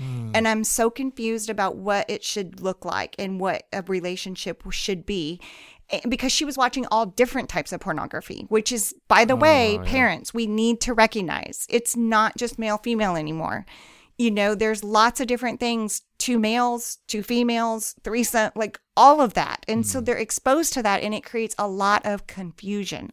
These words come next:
Speaker 2: on their part. And, um, she just thought her life was over because she was like, "How could God ever use any of this? Like, I'm so messed up."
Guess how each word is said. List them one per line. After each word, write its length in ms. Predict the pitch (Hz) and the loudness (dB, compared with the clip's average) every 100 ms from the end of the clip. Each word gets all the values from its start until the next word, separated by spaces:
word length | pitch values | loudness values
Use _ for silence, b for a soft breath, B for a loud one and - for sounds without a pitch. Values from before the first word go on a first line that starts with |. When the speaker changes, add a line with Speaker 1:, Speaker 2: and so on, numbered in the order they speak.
| - | -10
Speaker 2:
on 140 | 170 | -8
their 160 | 151 - | -8 -10
part. 360 | - - - B B B B B - | -10 -10 -12 B B B B B -4
And, 380 | 240 226 214 208 - | 2 4 4 2 2
um, 380 | 220 202 196 - - | 2 2 -2 -6 -4
she 400 | - - 269 277 | -2 2 2 0
just 480 | 262 254 233 - - | 0 0 0 -2 2
thought 340 | 220 208 - _ _ _ - | 4 4 0 _ _ _ -12
her 200 | 214 226 | -8 -4
life 240 | 208 202 208 | -2 -2 -2
was 120 | 196 | 0
over 400 | 190 359 277 - | 0 0 -4 -2
because 420 | 226 214 220 185 | -4 -2 -2 -2
she 160 | - 240 | -2 -4
was 160 | 208 196 | -4 -2
like, 220 | 190 - | -2 -2
"How 260 | 190 214 | 0 2
could 260 | 226 277 240 | 2 -2 -2
God 280 | 208 202 - - | 0 0 -2 0
ever 280 | 208 190 | 0 2
use 440 | 185 170 175 165 - - | -4 -4 -6 -6 -8 -6
any 220 | 185 151 | -4 -4
of 120 | - | -6
this? 260 | - - - | -10 -8 -4
Like, 140 | 196 | -2
I'm 280 | - 214 226 | 0 0 -2
so 560 | - - 220 220 214 208 B B B | -4 0 2 4 2 -2 B B B
messed 340 | 202 196 - - | -2 0 0 0
up." 280 | - - | -2 -4